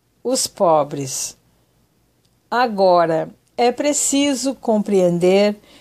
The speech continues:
que a humildade é algo que se desenvolve a partir do momento em que vocês não procuram desenvolvê-la. É uma virtude que se torna natural.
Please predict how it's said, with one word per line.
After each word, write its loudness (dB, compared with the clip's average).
que -2
a 6
humildade 0
é 4
algo 2
que -4
se -2
desenvolve 0
a 2
partir -2
do 0
momento 0
em 0
que -6
vocês 0
não 2
procuram 0
desenvolvê-la. 2
É 4
uma 2
virtude -2
que -2
se -2
torna 0
natural. -2